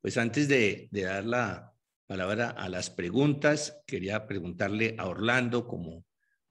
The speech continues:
banco que es, ¿cuál es su percepción en esta materia?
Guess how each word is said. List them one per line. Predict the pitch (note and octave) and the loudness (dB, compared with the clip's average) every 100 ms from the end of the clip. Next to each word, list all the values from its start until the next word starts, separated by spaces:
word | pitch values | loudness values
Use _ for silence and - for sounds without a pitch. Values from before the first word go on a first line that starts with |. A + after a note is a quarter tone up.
| - | 0
banco | A#2+ B2+ A2+ B2 | 2 4 2 0
que | - F#2+ G#2 | 4 4 4
es, | A2 - - _ _ _ _ | 2 -4 -8 _ _ _ _
¿cuál | - G#2+ | 0 2
es | G#2+ | 2
su | - A2 | 2 0
percepción | A2 F2+ E2+ E2+ G2 | 0 0 -4 0 0
en | G2 | 0
esta | F#2+ G2+ | -2 -4
materia? | F2 F2 E2 - | -4 -8 -12 -16